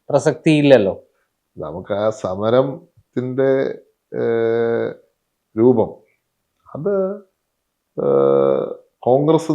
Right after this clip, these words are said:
Speaker 2: നടത്തുന്ന സമരവും ഈ, ഏഹ്, സി പി എം നടത്തുന്ന സമരവും വളരെ വ്യത്യസ്തമാണ്. കോൺഗ്രസ് വളരെ, ഏഹ്, ശ്രദ്ധാപൂർവമാണ് സമരം ചെയ്തത്. സി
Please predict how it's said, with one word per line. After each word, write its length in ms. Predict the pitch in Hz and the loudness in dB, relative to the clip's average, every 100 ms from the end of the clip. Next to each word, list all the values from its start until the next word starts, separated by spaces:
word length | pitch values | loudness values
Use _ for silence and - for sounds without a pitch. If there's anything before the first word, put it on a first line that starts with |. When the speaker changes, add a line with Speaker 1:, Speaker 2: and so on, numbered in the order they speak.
| 139 | 2
Speaker 2:
നടത്തുന്ന 340 | 127 135 135 131 | 4 2 2 2
സമരവും 400 | 117 120 120 - - _ _ _ _ _ _ - | 2 2 0 -4 -16 _ _ _ _ _ _ -6
ഈ, 40 | 113 120 113 | 0 2 4
ഏഹ്, 200 | 113 110 | 4 0
സി 120 | - 127 | -2 -2
പി 80 | 131 | 2
എം 80 | 151 | 2
നടത്തുന്ന 260 | 131 120 117 | 2 -2 -4
സമരവും 260 | 110 110 110 98 | -4 -4 -4 -4
വളരെ 200 | 101 104 | -4 -4
വ്യത്യസ്തമാണ്. 580 | 95 - 90 - 85 - _ _ _ _ _ _ _ _ _ - | -4 -8 -16 -18 -20 -20 _ _ _ _ _ _ _ _ _ -8
കോൺഗ്രസ് 460 | 147 190 190 190 185 185 _ _ - | -2 0 0 -2 -4 -6 _ _ -4
വളരെ, 300 | 117 135 139 135 - _ _ _ - | 0 2 2 -2 -8 _ _ _ -2
ഏഹ്, 480 | 113 110 110 110 - - - _ - - - - | 2 4 4 2 -2 -6 -16 _ -20 -20 -20 -4
ശ്രദ്ധാപൂർവമാണ് 760 | 117 120 135 127 113 113 104 98 | 2 6 6 6 4 2 0 -4
സമരം 220 | 87 87 85 | -12 -14 -18
ചെയ്തത്. 200 | 76 - _ | -20 -20 _
സി 120 | 95 | -10